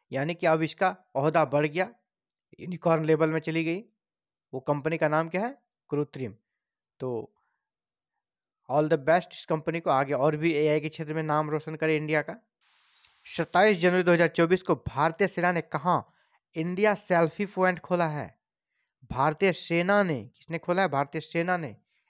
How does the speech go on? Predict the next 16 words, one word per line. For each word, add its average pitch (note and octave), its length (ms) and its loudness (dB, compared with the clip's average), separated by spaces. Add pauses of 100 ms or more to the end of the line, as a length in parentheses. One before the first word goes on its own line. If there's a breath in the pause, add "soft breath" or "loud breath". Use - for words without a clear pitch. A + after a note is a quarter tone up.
(120)
इंडिया E3 320 0
सेल्फी E3 420 -2
पॉइंट, D#3+ 300 -2
तो B2+ 80 -10
जम्मू C3+ 360 -8
कश्मीर E3 380 -8
में, D3+ 200 -6 (840)
ताकि C3 260 -6
वहाँ D#3+ 260 0
पर्यटन D#3 280 2
को E3 140 0
बढ़ावा D3+ 340 4
दिया E3 220 2
जा D3+ 100 2
सके, C3 360 -8
टूरिज्म D3+ 640 -4